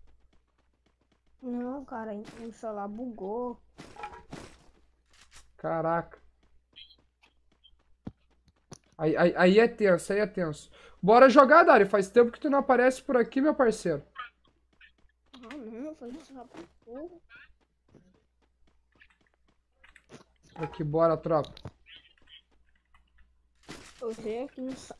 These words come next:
Speaker 1: no, no chat escreve pra me proteger.
Speaker 2: Vamos que vamos. Tururu!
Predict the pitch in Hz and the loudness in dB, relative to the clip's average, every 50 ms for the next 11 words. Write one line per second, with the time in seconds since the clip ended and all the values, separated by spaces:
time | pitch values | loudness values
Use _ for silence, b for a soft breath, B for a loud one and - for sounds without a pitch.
0 | _ - 247 247 254 240 226 240 233 - - _ - 240 240 233 - - - 196 | _ -12 -10 -8 -8 -8 -8 -8 -10 -12 -16 _ -16 -14 -14 -14 -16 -16 -16 -16
1 | 208 - - - - - _ 208 208 240 240 226 226 214 214 - 220 214 - _ | -16 -16 -18 -20 -20 -20 _ -16 -14 -14 -14 -16 -16 -18 -18 -18 -20 -20 -20 _
2 | - 277 - - 214 233 - _ - 226 _ _ _ - - - _ _ _ - | -20 -20 -18 -18 -20 -20 -20 _ -20 -20 _ _ _ -20 -20 -20 _ _ _ -20
3 | - - _ _ _ _ _ _ _ _ _ _ _ _ _ _ _ _ _ _ | -20 -20 _ _ _ _ _ _ _ _ _ _ _ _ _ _ _ _ _ _
4 | _ _ _ - _ _ _ _ _ _ - _ 160 165 165 151 - 175 160 147 | _ _ _ -20 _ _ _ _ _ _ -16 _ -8 -8 -8 -4 -4 -4 -4 -2
5 | 151 165 165 165 175 170 - - - - 480 494 453 440 415 370 370 370 370 370 | -2 -2 0 0 0 -2 -4 4 8 8 10 12 12 10 10 10 10 10 10 8
6 | 370 359 359 359 359 370 370 - - | 8 8 6 6 6 4 4 2 -2